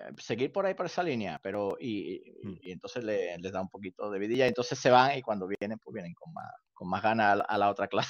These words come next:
Speaker 1: clase.
Speaker 2: Y mi señora me dice, "Ah, ¿tuviste un buen entrenamiento?". Le digo, "Claro, fui yo el entrenador".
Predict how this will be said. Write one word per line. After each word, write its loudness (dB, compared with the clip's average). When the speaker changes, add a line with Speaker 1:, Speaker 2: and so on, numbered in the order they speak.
Speaker 1:
clase. -6
Speaker 2:
Y -6
mi 2
señora 10
me 8
dice, 2
"Ah, 6
¿tuviste 0
un 0
buen 2
entrenamiento?". 4
Le 6
digo, 6
"Claro, 6
fui 2
yo 4
el 4
entrenador". 2